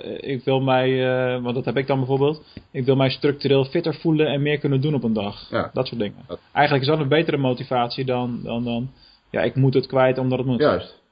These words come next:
Speaker 2: Nou, dat, dat is inderdaad, als je daar... Dus als ik de juiste vraag kan stellen aan mensen, dat zij dat, die conclusie gaan trekken,
Speaker 1: <clears throat>
Speaker 2: zoals jij dat ook hebt gedaan, wat heel mooi is.
Speaker 1: Ja, naar de praktijk nog, hè?
Speaker 2: Ja.
Speaker 1: <laughs>
Speaker 2: Maar, nee, daar ga ik je mee helpen, Mark, dus dat,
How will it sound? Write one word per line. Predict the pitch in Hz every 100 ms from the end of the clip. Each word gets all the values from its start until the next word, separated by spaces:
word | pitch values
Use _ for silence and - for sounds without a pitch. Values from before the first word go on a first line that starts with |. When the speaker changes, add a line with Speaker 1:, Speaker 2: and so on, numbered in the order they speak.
| _
Speaker 2:
Nou, | - 101 87
dat, | 92 117 -
dat | 123 123 -
is | 104
inderdaad, | 117 110 107 107
als | 85 -
je | 110
daar... | 113 120 117 - _ _ _ _ _ _ _ _ _ _
Dus | - 101
als | 113 104
ik | 131 127
de |
juiste | 123 120 120
vraag | - 120 131 113
kan | 110
stellen | - 110 104
aan |
mensen, | 101 104 98 - 92
dat | 98 -
zij | 104
dat, | 98 92 - _ _
die | 104 98
conclusie | 127 110 117 131 151
gaan | 151
trekken, | 139 139 143 160
Speaker 1:
<clears throat> |
Speaker 2:
zoals | 120 104
jij | 113
dat | 110 95 - - -
ook | 113
hebt | 127 131
gedaan, | 131 143 147
wat | 139
heel | 104
mooi | 104 107 120
is. | 156 190 - _ _ _ _ _ _ _ _
Speaker 1:
Ja, | - 123
naar | 127
de |
praktijk | 131 143 139 139
nog, | 143
hè? | 139 151 -
Speaker 2:
Ja. | 190 165 170 165 165
Speaker 1:
<laughs> | - - - - _ _
Speaker 2:
Maar, | - 107 127 139 - -
nee, | 110 117
daar | 117
ga | 139
ik | 135
je |
mee | 120
helpen, | 120 131 117
Mark, | 107 123
dus | 127 120
dat, | 120